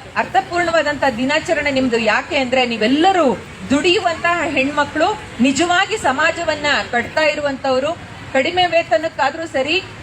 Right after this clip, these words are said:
ಎಷ್ಟು ಶ್ರಮ ವಹಿಸಿ ನೀವೆಲ್ಲರೂ, ಆ, ಕೆಲಸವನ್ನ ಮಾಡ್ತಿದ್ದೀರಾ, ಅದಕ್ಕೆ ನನಗೆ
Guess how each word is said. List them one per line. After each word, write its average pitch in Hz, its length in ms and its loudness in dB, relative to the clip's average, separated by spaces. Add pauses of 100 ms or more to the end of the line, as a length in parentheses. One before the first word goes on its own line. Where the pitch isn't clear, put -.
ಎಷ್ಟು 285 420 0
ಶ್ರಮ 294 220 0
ವಹಿಸಿ 311 360 2
ನೀವೆಲ್ಲರೂ, 277 560 2
ಆ, 202 420 0
ಕೆಲಸವನ್ನ 254 580 0
ಮಾಡ್ತಿದ್ದೀರಾ, 262 600 0
ಅದಕ್ಕೆ 269 260 -6
ನನಗೆ 262 420 0